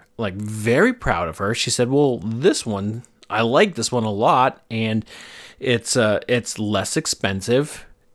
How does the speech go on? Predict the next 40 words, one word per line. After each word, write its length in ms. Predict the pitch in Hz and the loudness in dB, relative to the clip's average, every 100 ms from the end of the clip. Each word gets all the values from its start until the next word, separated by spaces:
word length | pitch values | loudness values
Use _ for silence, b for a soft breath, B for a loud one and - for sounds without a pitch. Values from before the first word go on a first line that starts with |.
| _ | _
It 80 | 117 | -2
makes 260 | 107 107 - | 0 -2 0
more 140 | 135 | 0
sense 320 | 160 120 110 | 2 0 -2
that 80 | - | -2
I'm 120 | 104 | -2
getting 280 | 110 104 110 | 0 0 0
more 460 | 107 107 107 110 143 | 0 2 4 4 2
of 100 | 135 | 0
w-, 400 | 117 - - - _ | -8 -12 -14 -20 _
what 220 | 127 120 117 | -6 0 2
I 80 | |
want 300 | 156 127 117 | 2 2 -2
for 120 | - 107 | -2 -4
less 300 | 82 - - | -2 -4 -2
money. 320 | 98 104 135 | -2 -2 -2
That's 500 | - 120 95 104 - - | -4 -4 -2 -2 -6 -4
a 60 | |
good 340 | 143 120 80 82 | -4 -4 -8 -6
decision." 600 | 113 - 254 160 85 82 b b b b _ - | -4 0 2 0 -2 -8 b b b b _ -16
And 100 | - | -4
my 80 | 110 | -2
wife 220 | 101 85 | 0 -4
was 80 | 123 | -2
like, 140 | 151 226 | 0 2
"Yes, 180 | 349 | 0
that's 220 | - 113 - | 0 -2 -4
an 80 | - | 0
excellent, 480 | 180 208 208 185 - - | 0 2 0 -2 -4 -2
excellent 420 | 147 - 151 135 | 0 4 2 4
job." 320 | 123 110 110 B B B B B | 4 4 0 B B B B B
You 140 | 131 | -2
came 240 | 139 156 151 | 2 2 2
to 40 | |
the 60 | 143 | 2
same 200 | 143 123 | 0 0
conclusion 440 | 127 110 107 101 | 0 0 0 0
that 160 | 92 80 | -4 2
we 160 | 160 | 2
did 320 | 180 180 170 | 6 6 4